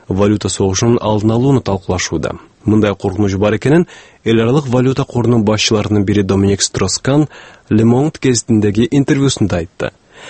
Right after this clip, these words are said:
Кытай юанынын курсу жасалма түрдө кескин түшүп кеткени дүйнө экономикасында чыңалууну жаратып, азыр чоң коркунучка айланып баратат, деди ал.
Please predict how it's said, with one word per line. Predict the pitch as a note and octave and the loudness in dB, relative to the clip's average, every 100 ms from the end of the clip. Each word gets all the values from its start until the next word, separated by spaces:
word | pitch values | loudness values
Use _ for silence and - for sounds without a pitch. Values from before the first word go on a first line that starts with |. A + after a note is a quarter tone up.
| - - _ | -20 -20 _
Кытай | C3+ A#2+ E3 D#3+ | -2 0 0 2
юанынын | D3 C#3+ C3 B2+ | 2 2 4 2
курсу | A#2+ A#2+ G#2 C3+ G#2+ | 0 -4 -2 -2 0
жасалма | G#2+ - A2 A#2+ | 0 0 0 0
түрдө | B2 B2 B2 | -2 -2 -2
кескин | - G#2+ - A2+ | -2 -4 -2 -2
түшүп | - - F#2+ | -2 -4 -6
кеткени | - G2+ D3+ - - - _ | -2 0 0 -2 -14 -20 _
дүйнө | G#2 B2 C#3+ C#3+ | 0 2 4 2
экономикасында | B2 A#2 A#2 C#3 D3+ D#3+ - D#3 D#3 - G#2 | -2 0 0 2 2 0 0 0 0 -2 -4
чыңалууну | - B2 A#2+ A#2+ C3+ C3+ | -2 0 2 2 2 0
жаратып, | A#2 G2+ F#2 - _ _ - | -2 -2 -6 -10 _ _ -4
азыр | G2 G#2 G2 | 0 0 -2
чоң | - A#2+ B2 A2 | 0 0 0 0
коркунучка | A2 G2+ A2+ - C#3 | -4 -2 -4 -2 0
айланып | C#3+ A2+ G2+ | 0 0 -2
баратат, | F2+ F2+ - | -6 -6 -2
деди | F2 | -2
ал. | - | -2